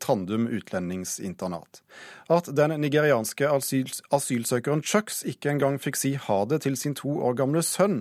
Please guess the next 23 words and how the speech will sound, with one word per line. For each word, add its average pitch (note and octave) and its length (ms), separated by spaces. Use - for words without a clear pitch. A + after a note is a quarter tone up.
og G#2 160
opprørte A2+ 720
lagkameratene. F#2+ 880
De B2+ 160
satte C#3+ 300
himmel B2+ 340
og D#3+ 160
jord E3+ 300
i C3 100
bevegelse B2+ 640
for A#2 160
å A#2+ 60
få C3+ 160
ham E3+ 100
hjem G#2+ 300
igjen. D#2+ 220
Reporter A2+ 480
Pål A#2 320
Andersen C3+ 560
besøkte D3+ 500
fotballaget G#2 800
og - 140
Chucks - 320